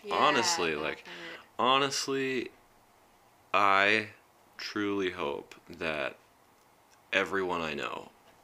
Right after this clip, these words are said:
Speaker 2: can have a friendship like this and a
Speaker 1: Mm.
Speaker 2: relationship like this, and
Speaker 1: Yeah,
Speaker 2: not just
Speaker 1: I
Speaker 2: one,
Speaker 1: agree.
Speaker 2: if, if not just one of them, multiple of them, you know, like,
Speaker 1: Mm.
Speaker 2: just people that you know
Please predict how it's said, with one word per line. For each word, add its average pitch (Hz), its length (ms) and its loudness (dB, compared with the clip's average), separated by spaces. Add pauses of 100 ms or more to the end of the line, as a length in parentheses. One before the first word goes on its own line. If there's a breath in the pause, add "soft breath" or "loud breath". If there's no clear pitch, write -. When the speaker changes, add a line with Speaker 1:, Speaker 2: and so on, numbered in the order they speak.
(160)
Speaker 2:
can 85 180 -6
have - 500 -6
a 82 60 -8
friendship - 380 -10
like - 160 -12
this - 200 -12
and 90 100 -8
a 87 40 -2
Speaker 1:
Mm. 87 40 -2
Speaker 2:
relationship - 480 -6
like - 180 -12
this, - 220 -12
and 78 180 -8
Speaker 1:
Yeah, - 140 -10 (280)
Speaker 2:
not 104 300 -2
just - 160 -2
Speaker 1:
I 87 40 -6
Speaker 2:
one, 82 120 -2
Speaker 1:
agree. 90 240 -6
Speaker 2:
if, 87 280 -4
if 98 140 -6
not 101 260 -2 (380 loud breath)
just 92 180 -6
one 87 220 -2
of 90 80 -2
them, 87 160 -4
multiple 85 380 -6
of - 120 -6
them, - 220 -12
you - 60 -10
know, 78 200 -4
like, 78 280 -2
Speaker 1:
Mm. 175 260 -20 (680)
Speaker 2:
just 98 320 -2 (640 loud breath)
people 101 560 0
that 87 180 -2
you 92 140 -6
know 87 560 -4